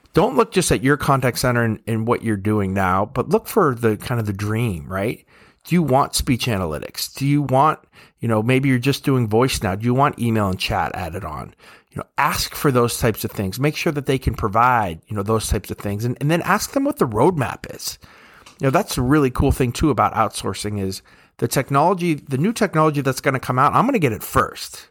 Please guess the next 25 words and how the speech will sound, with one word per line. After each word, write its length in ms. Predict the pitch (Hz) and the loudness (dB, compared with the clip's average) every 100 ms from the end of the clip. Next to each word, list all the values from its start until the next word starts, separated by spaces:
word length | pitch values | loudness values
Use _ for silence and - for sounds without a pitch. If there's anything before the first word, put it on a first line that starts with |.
| _ | _
right? 240 | - 131 131 | -6 -6 -4
Because 500 | 143 139 120 117 113 - - _ _ | -4 0 -2 -2 -10 -12 -20 _ _
again, 220 | - 143 117 | -8 -4 2
I 160 | 156 | 0
can 200 | 180 185 | 0 -2
have 200 | 147 139 | 0 0
an 80 | 123 | 0
R 260 | 113 107 107 | 2 2 2
O 40 | |
I 180 | 123 143 | 2 2
on 140 | 151 | 2
that, 260 | 151 160 - | 0 0 -2
and 440 | 160 165 131 123 - | -4 -2 -2 -4 -6
it's 180 | 127 - | -10 -6
just, 380 | 214 190 - - | -4 -4 -6 -8
it's 220 | - 135 - | -6 -4 0
something 360 | 185 180 156 | 0 0 0
that 140 | 127 - | 0 2
I 120 | 135 | 0
know 160 | 139 123 | 2 2
my 160 | 123 | 0
clients 340 | 127 139 135 113 | 0 -2 0 0
are 60 | |
gonna 180 | 107 98 | -2 -2
want, 480 | 90 143 76 - | -2 -2 -2 -6